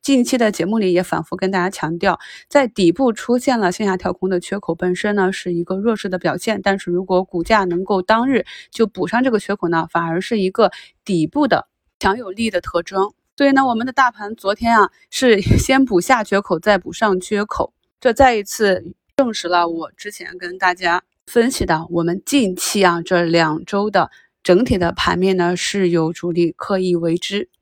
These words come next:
这也是为什么尽管在十六号我提示大家短期见顶，却依旧反复的跟朋友们说，这里呢是没有一个系统性风险的。我们呢已经进入了熊市的一个末端啊，在筑底的一个末端。今年我们在三月十六日、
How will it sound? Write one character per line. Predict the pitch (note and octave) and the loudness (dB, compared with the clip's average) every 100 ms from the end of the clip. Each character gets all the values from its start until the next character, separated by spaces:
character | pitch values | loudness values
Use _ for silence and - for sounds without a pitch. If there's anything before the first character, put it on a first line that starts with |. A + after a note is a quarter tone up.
| - | 0
这 | C#4 | 4
也 | A#3+ | 4
是 | A3+ | 2
为 | B3 B3+ | -4 -4
什 | G#3+ | -4
么 | G3+ G3+ | -8 -6
尽 | - G3 | -6 -4
管 | A#3 G3 | 0 0
在 | G3 G3+ | 2 0
十 | - | 0
六 | A#3 | -2
号 | A3 G3 | 2 2
我 | E3+ | 0
提 | - F#3 | -2 -8
示 | G3 | -4
大 | F#3 F#3+ | 0 0
家 | F#3+ G3+ | 2 0
短 | G3+ F3 F3 | 0 -4 -4
期 | - G3+ | -10 -6
见 | - B3 G#3 | -2 -2 -2
顶， | F3+ F3+ _ _ - | -6 -8 _ _ -6
却 | B3 A3 | 0 0
依 | A#3 C4 | -2 -4
旧 | C4+ | -2
反 | A3 F#3 E3 | -2 -4 -4
复 | - | -4
的 | A3 F#3+ | -2 -2
跟 | G#3 | -4
朋 | - F#3+ | 2 2
友 | F3+ | 2
们 | E3 | -4
说， | F#3 - G#3+ - - - | -4 2 2 2 -4 0
这 | C#4+ | 2
里 | B3+ F#3 | 2 2
呢 | F#3+ | -2
是 | - G#3 | 0 -2
没 | F#3+ F#3+ A#3 | 0 0 0
有 | G#3 | 0
一 | E3+ F#3+ | -4 -2
个 | G#3+ G#3 | 0 0
系 | A#3+ | -2
统 | G#3 F#3+ | -8 -10
性 | F#3+ G#3+ G3 | -4 -4 -4
风 | - B3 | -2 0
险 | C4+ A3 F3 | 2 2 4
的。 | E3 - _ - - - | 2 0 _ -20 -10 0
我 | G3 | 2
们 | G#3 | 4
呢 | A3+ A#3 | 4 2
已 | G3 | 0
经 | G#3 A3 | -2 -2
进 | G#3+ C4 B3 | 0 0 0
入 | A#3 | 0
了 | G#3+ F3+ - _ _ | 2 0 0 _ _
熊 | - - F3 F#3+ | -8 0 2 2
市 | G#3 - B3 E3+ _ _ - | -2 0 0 0 _ _ -6
的 | |
一 | F#3+ | -6
个 | G3 B3+ | -2 0
末 | C4 D4+ G#3+ | 2 4 2
端 | G3 G3 | 0 0
啊， | F#3+ F3+ F3 | 2 0 -2
在 | G3 G3 | -2 -2
筑 | F#3 B3 | -2 -6
底 | G3+ | -6
的 | E3+ | -2
一 | F3 | -2
个 | F#3+ | -2
末 | G3 G3+ | -2 -2
端。 | F#3+ G3 | 0 -2
今 | G3+ A3 | -2 -2
年 | G3 G3+ | 0 0
我 | F#3+ | 0
们 | F3 | -2
在 | G3 G3+ | 2 2
三 | - G#3+ | 2 -2
月 | G#3+ G3+ | 0 -2
十 | - E3+ | -4 -4
六 | F3 G3+ | -4 -2
日、 | G#3 G#3 | 0 -2